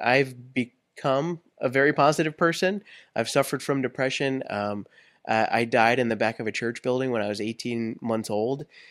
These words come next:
and was brought back to life. Um, and I remember at points in my life where I s-, I said to God, <laughs> I said, "If this is what you spared me for, why'd you let me live that day?" You know, we, we can get into the pit and we can stay so focused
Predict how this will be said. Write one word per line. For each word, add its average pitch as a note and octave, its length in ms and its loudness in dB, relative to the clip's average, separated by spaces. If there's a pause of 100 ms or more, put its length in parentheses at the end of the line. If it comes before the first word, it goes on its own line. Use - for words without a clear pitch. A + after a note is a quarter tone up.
(120)
and G#2+ 160 -2
was G#2 140 -4
brought A2 240 2
back A2 200 -2
to G#2+ 80 -6
life. G#2+ 460 0 (400)
Um, G#2 580 0
and A2+ 120 0
I A2+ 80 4
remember A#2+ 480 4
at A2+ 160 0 (180)
points B2 260 0
in B2 80 -2
my A2 140 2
life G#2+ 460 0
where G#2 480 -2 (400)
I G#2+ 120 0
s-, - 200 -8 (400)
I A2+ 80 0
said B2+ 220 0
to A#2+ 60 -4
God, G#2+ 200 0
<laughs> - 40 2
I A2+ 80 0
said, A#2+ 340 0 (400)
"If B2 160 0
this D#3 200 2
is D3 80 -4
what D3 160 4
you B2+ 120 0
spared C#3+ 360 2
me B2+ 140 2
for, G#2 420 -2
why'd A2 380 0
you B2 100 -2
let A2+ 120 0
me G#2+ 100 -6
live G#2+ 200 -4
that F#2+ 200 -10
day?" - 240 -14 (640)
You A2+ 100 -2
know, A2 100 4
we, C3 220 4
we C#3 200 2
can C3 460 2
get D3+ 200 8
into B2+ 360 0
the A#2+ 140 0
pit - 420 0
and A2+ 140 -2
we C#3 100 0
can C3 300 -2
stay A2 220 -4
so D#3+ 280 2
focused E3 560 0